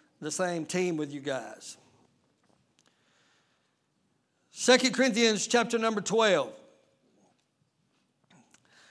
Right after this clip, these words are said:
I, I feel like before I do, I, I wasn't gonna do this, but I think I will, uh, to le-,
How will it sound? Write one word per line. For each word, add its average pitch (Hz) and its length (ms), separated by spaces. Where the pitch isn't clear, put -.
I, 190 360
I 208 60
feel 277 240
like 240 300
before 240 260
I 226 140
do, 226 320
I, 190 240
I 185 80
wasn't 226 200
gonna 220 140
do 214 100
this, 208 180
but 202 80
I 185 120
think 208 160
I 190 60
will, 185 480
uh, 165 640
to 208 200
le-, 180 200